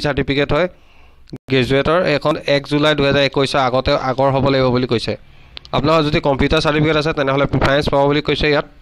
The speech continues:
আৰু computer চাৰ্টিফিকেটখন লাগিব বুলিও কৈছে। Application fees দেখা পাইছে ইয়াত, আদাৰ অৰ্থাৎ general application fees হৈছে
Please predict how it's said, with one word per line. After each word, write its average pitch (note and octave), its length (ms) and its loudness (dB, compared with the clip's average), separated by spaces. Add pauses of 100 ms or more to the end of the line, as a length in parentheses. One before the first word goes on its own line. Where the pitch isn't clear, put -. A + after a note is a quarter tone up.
(440)
আৰু B2+ 180 0
computer C3 300 0
চাৰ্টিফিকেটখন C#3+ 400 0
লাগিব B2+ 260 2
বুলিও C3+ 220 2
কৈছে। C#3 260 0 (560)
Application D#3 480 0
fees D#3+ 240 0
দেখা C#3+ 240 0
পাইছে D3+ 260 0
ইয়াত, D#3 160 2 (180)
আদাৰ C#3+ 240 2 (120)
অৰ্থাৎ D3 240 0
general C#3+ 400 2 (1300)
application D3+ 500 0
fees D3 180 2
হৈছে D3 180 0